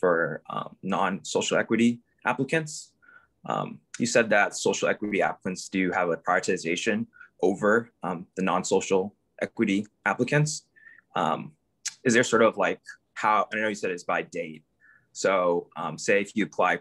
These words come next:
later, um, like, how is the date determined? Like, if you get all the completed documents, um, is it, like, first come, first serve?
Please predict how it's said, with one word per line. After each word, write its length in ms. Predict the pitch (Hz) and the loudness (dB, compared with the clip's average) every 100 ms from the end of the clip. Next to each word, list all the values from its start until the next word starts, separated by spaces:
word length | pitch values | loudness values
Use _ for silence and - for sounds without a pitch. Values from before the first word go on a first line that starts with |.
| - | -6
later, 640 | - 95 95 87 87 82 - 76 | -4 -2 0 2 0 -2 -10 -10
um, 300 | 78 - - _ _ _ _ _ _ _ - - | -10 -10 -16 _ _ _ _ _ _ _ -20 -8
like, 180 | - 87 | -6 0
how 120 | 120 | 0
is 100 | 104 | 2
the 100 | 107 | 0
date 240 | 90 98 95 | 0 -2 -4
determined? 540 | 92 98 90 85 82 | -4 -4 -4 -8 -8
Like, 260 | 85 85 - _ - - | -8 -8 -14 _ -16 -6
if 120 | - | 2
you 80 | 117 | 4
get 160 | 110 - | 4 4
all 180 | 101 | 2
the 80 | 95 | 2
completed 340 | - - 98 82 | -2 -2 -2 0
documents, 840 | 85 82 85 82 80 80 - - - | 0 0 -6 -6 -8 -10 -14 -18 -12
um, 180 | 73 65 | -10 -8
is 120 | 80 | -8
it, 20 | |
like, 120 | - | -6
first 260 | - 92 - | 0 0 0
come, 140 | 95 | -4
first 260 | 87 90 - | 0 0 2
serve? 260 | 110 131 | 4 4